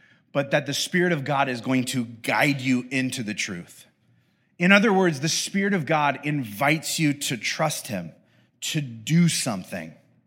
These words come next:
And we begin to experience how something is true when we do it, despite not maybe even knowing why it's true, because we're existing in the mystery.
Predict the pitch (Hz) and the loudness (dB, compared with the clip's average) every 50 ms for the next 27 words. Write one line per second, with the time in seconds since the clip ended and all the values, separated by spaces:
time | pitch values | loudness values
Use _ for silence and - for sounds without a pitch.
0 | _ _ _ _ _ _ _ _ _ _ _ _ _ _ _ _ _ _ _ _ | _ _ _ _ _ _ _ _ _ _ _ _ _ _ _ _ _ _ _ _
1 | _ _ _ _ _ _ _ _ _ _ _ 139 143 147 147 147 143 143 139 127 | _ _ _ _ _ _ _ _ _ _ _ -2 0 2 2 2 0 0 -2 -4
2 | - - - _ _ _ - 139 147 160 170 139 165 165 135 120 165 170 175 175 | -6 -12 -18 _ _ _ -4 0 2 2 2 2 0 -2 2 4 4 4 4 2
3 | 160 - 175 147 131 - - - - 165 151 147 143 139 135 127 - - - - | 2 2 2 2 2 -2 -4 -4 -2 0 0 2 2 2 0 -2 -4 -8 -10 -4
4 | - - - - 170 165 165 165 165 160 - - 156 131 123 - 131 123 120 110 | -2 0 2 2 4 4 4 4 4 2 0 0 0 0 0 -2 -2 0 0 -2
5 | - - - - - 127 120 117 117 113 120 123 117 _ _ _ - - - - | -2 -4 -6 -4 -4 -2 -2 -2 -2 -2 -4 -8 -10 _ _ _ -20 -20 -20 -16
6 | _ - 139 139 135 123 117 113 101 98 127 180 180 135 117 113 104 - - 113 | _ 0 0 2 2 4 2 2 0 0 0 0 0 0 0 -4 -4 -8 -10 -8
7 | 131 127 - - - - 147 151 147 - 139 139 139 131 131 - - _ _ _ | -6 -6 -6 -4 0 2 2 2 2 0 0 0 0 0 -2 -6 -18 _ _ _
8 | _ 117 135 139 156 147 127 127 120 123 127 127 127 120 110 107 107 113 120 127 | _ -2 0 0 0 0 0 0 -2 0 0 0 0 -2 -2 -4 -4 -4 -2 -2
9 | 123 120 - - - - - 87 82 76 - _ _ _ _ _ _ _ _ _ | -4 -4 -6 -8 -8 -8 -8 -10 -12 -12 -18 _ _ _ _ _ _ _ _ _
10 | _ _ _ _ _ _ - 110 127 131 120 135 127 120 113 95 101 135 151 143 | _ _ _ _ _ _ -8 -6 -6 -4 -2 -2 -2 -2 -4 -6 -4 -4 -4 -4
11 | - - - 110 107 104 104 107 107 107 104 _ _ _ _ _ _ _ _ _ | -4 -4 -4 -4 -2 -2 -4 -4 -6 -10 -14 _ _ _ _ _ _ _ _ _
12 | _ _ _ _ _ _ _ _ _ 113 110 113 117 117 123 127 120 - - 98 | _ _ _ _ _ _ _ _ _ -6 -4 -2 0 0 0 0 -2 -4 -6 -8
13 | 87 - - - | -12 -12 -16 -20